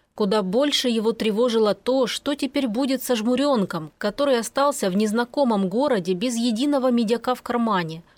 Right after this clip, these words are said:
Что он будет есть? Где спать? Да стоит ему только открыть рот в присутствии стражи, и его тут же обыщут. Может, ему хватит ума продать шапку и сапоги, и тогда кров и стол будет ему обеспечен.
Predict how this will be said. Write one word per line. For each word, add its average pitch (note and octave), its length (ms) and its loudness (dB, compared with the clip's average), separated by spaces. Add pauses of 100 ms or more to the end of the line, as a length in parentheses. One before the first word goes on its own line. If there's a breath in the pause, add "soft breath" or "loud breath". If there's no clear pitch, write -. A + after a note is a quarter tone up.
(240 soft breath)
Что - 260 -2
он D#4 140 2
будет D4 280 -2
есть? F#3+ 440 -6 (160)
Где F3+ 280 -2
спать? - 520 -4 (380 soft breath)
Да A3+ 140 -2
стоит D4+ 380 0
ему C4+ 200 2
только C4+ 380 -2
открыть B3 360 -2
рот C4+ 300 0
в - 100 -12
присутствии A#3+ 520 -4
стражи, A#3+ 520 0
и G#3+ 80 0
его B3 240 -2
тут C#4+ 280 -2
же C#4 120 0
обыщут. B3 640 -2 (560 soft breath)
Может, A3+ 280 -2
ему B3+ 200 2
хватит B3+ 480 -2
ума A#3 300 2
продать A3 360 -2
шапку A#3+ 520 -2
и G3 40 0
сапоги, F#3+ 800 -2
и F#3+ 60 -6
тогда A3+ 320 0
кров D4 380 -4
и A#3+ 40 -2
стол C#4 320 0
будет A#3+ 300 -2
ему B3+ 220 0
обеспечен. A3 680 -2